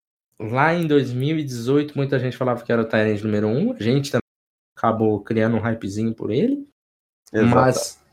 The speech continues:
Speaker 1: na pré-temporada a gente viu direito e falou, "É, ele
Speaker 2: Não é a oitava,
Speaker 1: não é."
Speaker 2: né?
Speaker 1: Não sei nem se ele chegou a entrar no nosso top cinco de tight ends pra classe. Eu acho
Speaker 2: Uhum.
Speaker 1: que ficou, se ficou,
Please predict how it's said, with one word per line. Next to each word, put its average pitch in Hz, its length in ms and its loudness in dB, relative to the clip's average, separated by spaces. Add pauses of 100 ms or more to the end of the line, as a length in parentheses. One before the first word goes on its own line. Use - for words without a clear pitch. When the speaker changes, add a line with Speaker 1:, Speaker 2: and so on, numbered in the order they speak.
(480)
Speaker 1:
na 120 240 4
pré-temporada 143 1300 6
a 120 60 2
gente 127 260 -2
viu 127 160 -2
direito 117 420 0
e - 40 -20
falou, 117 220 0
"É, 101 280 0
ele 123 420 -4 (640)
Speaker 2:
Não 107 280 0
é 92 80 8
a 90 60 8
oitava, 87 380 2
Speaker 1:
não 85 100 0
é." 87 40 0
Speaker 2:
né? 92 160 -6 (540)
Speaker 1:
Não 120 100 -6
sei 135 160 0
nem 135 160 0
se 139 120 -6
ele 143 100 -2
chegou 127 360 0
a 131 60 4
entrar 117 320 0
no 117 100 0
nosso 113 640 -2 (480)
top - 300 -4
cinco 107 520 -4
de - 140 -14
tight 98 260 0
ends 95 220 -8
pra 92 180 -6
classe. - 640 -8 (460)
Eu 90 80 -4
acho 107 260 -2
Speaker 2:
Uhum. 104 100 -6
Speaker 1:
que 113 180 -12 (440)
ficou, - 1000 -8
se - 180 -6
ficou, 131 580 2